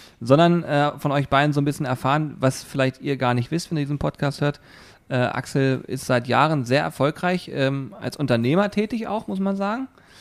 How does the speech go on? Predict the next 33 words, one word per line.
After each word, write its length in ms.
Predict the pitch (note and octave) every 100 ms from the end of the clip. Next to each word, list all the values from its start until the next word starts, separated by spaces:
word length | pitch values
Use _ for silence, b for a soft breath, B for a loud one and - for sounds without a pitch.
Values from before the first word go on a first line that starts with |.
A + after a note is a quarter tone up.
| b b -
Und, 380 | D3 D#3 D#3
äh, 320 | D#3+ D3 D3+ C#3
wir 100 | D3
haben 120 | E3+
schon 160 | F3 D#3+
einiges 420 | C3 E3+ F3 E3
zusammen 220 | - C#3+
besprochen 420 | C3+ - G3 F#3+
und 120 | C#3+ C3
viel 160 | E3
gelernt 440 | C3 B2+ C#3 G#3 A3
und 120 | C3+
uns 160 | C#3 -
da 80 |
ausgetauscht. 580 | A2 C3+ - E3+ F3 F3
Und 40 | C#3+
wir 60 |
dachten, 260 | C3 C#3+ -
wir 80 | B2
könnten 220 | - C3+
ja 100 | B2+
auch 40 | A#2+
die 160 | C#3
Themen 200 | C3+ C3
mal 140 | B2 B2
so 160 | A#2+ A#2 b b b b
im 80 | A#2
Podcast 420 | C3+ - A#2 -
anreißen, 680 | A#2 C#3 A#2+ A#2 B2+ - C3+
weil 120 | B2+
du 100 | C3+
hast 180 | C3+ C#3
ja 200 | C#3 C3+